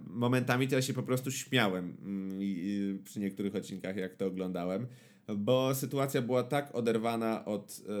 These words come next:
e, rzeczywistości, tak już nielogiczna, że nie dało się tego wbrew założeniom twórców oglądać na poważnie. A szkoda, bo można było to naprawdę, e, ja-, rozwiązać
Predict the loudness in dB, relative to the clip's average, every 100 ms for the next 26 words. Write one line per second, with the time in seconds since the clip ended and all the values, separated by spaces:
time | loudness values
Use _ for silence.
0 | 2 4 4 2 -2 -4 -6 -4 -6 -4
1 | -4 -4 -4 -4 0 2 0 -2 -4 -6
2 | -4 -4 -4 -10 -20 _ -12 -2 2 4
3 | 4 2 0 2 2 4 4 6 6 4
4 | 2 0 0 0 0 2 2 2 2 4
5 | 4 4 4 4 4 2 -2 -2 -2 0
6 | -2 -2 -2 2 2 4 4 2 -8 -20
7 | _ -6 0 2 4 4 4 4 2 -2
8 | 0 0 2 4 4 4 2 0 2 0
9 | 0 -2 0 2 4 4 2 -4 -6 -6
10 | -6 -2 0 -2 -6 -8 0 2 2 2
11 | 2 4 2 0